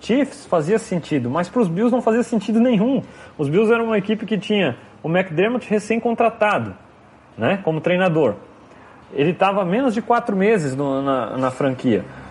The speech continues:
A, o, todo o processo do, do ano inteiro dos scouts olhando jogadores e tal era pra draftar pro time do Rex Ryan, não era pra draftar pro time do, do McDermott.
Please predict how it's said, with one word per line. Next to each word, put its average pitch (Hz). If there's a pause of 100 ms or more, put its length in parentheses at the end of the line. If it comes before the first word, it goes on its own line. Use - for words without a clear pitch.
(140)
A, 135
o, 143
todo 277
o 233
processo 208
do, 165
do 139
ano 240
inteiro 214
dos 160
scouts 165
olhando 156
jogadores 143
e 131
tal 196
era 196
pra 202
draftar 196
pro 220
time 233
do 226
Rex 247
Ryan, 220
não 120
era 254
pra 262
draftar 170
pro 135
time 151
do, 135
do 135
McDermott. 131